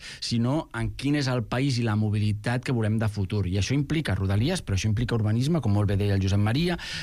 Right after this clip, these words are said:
això implica com organitzem territorialment, eh, el país. I crec que en això, eh, també anem tard. Ara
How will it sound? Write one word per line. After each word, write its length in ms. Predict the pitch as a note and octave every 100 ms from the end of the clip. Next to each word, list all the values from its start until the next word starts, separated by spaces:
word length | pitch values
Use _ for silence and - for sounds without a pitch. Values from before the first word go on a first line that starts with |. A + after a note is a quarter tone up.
| C3 -
això 180 | B2+ A2+
implica 440 | A#2 G#2 B2 C#3 C#3+ - -
com 180 | B2+
organitzem 500 | B2+ A2+ A2+ G#2 A#2
territorialment, 800 | A#2+ G#2+ G#2+ G#2 G#2 G2+ G#2+ B2 -
eh, 640 | G#2+ G2+ F#2 E2+ D#2+ D2 -
el 140 | G2 G2
país. 380 | G2 G2 F#2+ -
I 100 | G#2+
crec 180 | B2+ A2+
que 60 |
en 80 | D3+
això, 280 | C3+ F3 D#3+ F#3 - - - - - -
eh, 460 | G#2+ G2+ F#2+ F2+ E2+
també 600 | A2 G#2 A2+ B2 C#3 C3+ A#2+ G#2
anem 240 | A2+ A2+
tard. 280 | G#2 G#2+ - -
Ara 260 | G2 G#2+